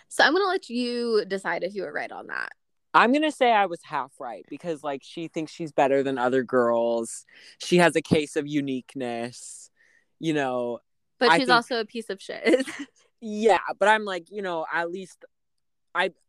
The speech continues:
Speaker 2: I, I feel like part of that is, like, Mary Sue, like, the uniqueness and the, "Oh my God, like, I'm not like other girls. Like, other girls are so, they wear so much makeup and this and that and this and that." Like, I feel like that's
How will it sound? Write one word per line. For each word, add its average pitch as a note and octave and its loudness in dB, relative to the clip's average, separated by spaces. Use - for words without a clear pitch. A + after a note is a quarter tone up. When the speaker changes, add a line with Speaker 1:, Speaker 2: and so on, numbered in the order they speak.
Speaker 2:
I, E3+ -4
I G#3 -4
feel A3+ -2
like F3+ -2
part D#3 0
of B2+ -16
that B2+ -8
is, C3 -12
like, A#2 -12
Mary A#2 -6
Sue, F2 -6
like, C3 2
the D#3+ 6
uniqueness C#3 2
and B2 -2
the, A2 -2
"Oh F#3+ 2
my F#3+ 2
God, F3+ 2
like, C#3+ 2
I'm G3+ -2
not C#3 -4
like C#3 -8
other F#3+ 0
girls. A#2 0
Like, D#3+ 2
other G#3 6
girls D3+ 0
are F3+ -2
so, D3 2
they G3+ 6
wear D#3+ 4
so F3+ -4
much G3+ -2
makeup B3 2
and F3 0
this B3+ 2
and A#3+ 2
that B3 4
and A#3 2
this C4+ -2
and B3 2
that." F#3+ 4
Like, F3 2
I F3 8
feel F#3+ 2
like F3 4
that's D3+ 2